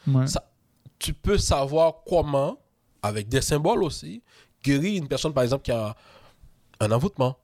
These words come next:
Speaker 1: Ouais.
Speaker 2: Mais maintenant,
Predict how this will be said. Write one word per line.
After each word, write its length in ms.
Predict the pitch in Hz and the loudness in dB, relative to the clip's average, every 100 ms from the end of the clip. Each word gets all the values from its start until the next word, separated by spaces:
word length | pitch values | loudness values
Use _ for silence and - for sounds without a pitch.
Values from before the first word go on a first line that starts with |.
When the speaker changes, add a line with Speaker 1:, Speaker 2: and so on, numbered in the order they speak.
| _ - | _ -2
Speaker 1:
Ouais. 140 | 131 _ _ _ _ _ _ _ _ _ _ _ _ - - - - _ _ _ _ _ _ | -2 _ _ _ _ _ _ _ _ _ _ _ _ -18 -18 -18 -20 _ _ _ _ _ _
Speaker 2:
Mais 140 | 139 151 | -2 0
maintenant, 460 | 151 151 196 156 | 0 -2 -2 -2